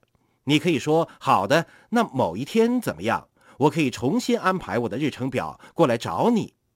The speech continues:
能够成功的建立这个生意的人是真男人。他们参加这个生意，有时候是一时兴起，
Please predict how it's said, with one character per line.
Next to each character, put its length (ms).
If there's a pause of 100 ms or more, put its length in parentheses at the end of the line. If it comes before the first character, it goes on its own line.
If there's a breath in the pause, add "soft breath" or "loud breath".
(1400)
能 200
够 220
成 340
功 160
的 80
建 180
立 120
这 120
个 80
生 220
意 100
的 120
人 340 (140)
是 400
真 280
男 220
人。 180 (380)
他 120
们 60
参 180
加 200
这 100
个 80
生 180
意， 240 (220 loud breath)
有 220
时 120
候 320
是 160
一 160
时 200
兴 260
起， 380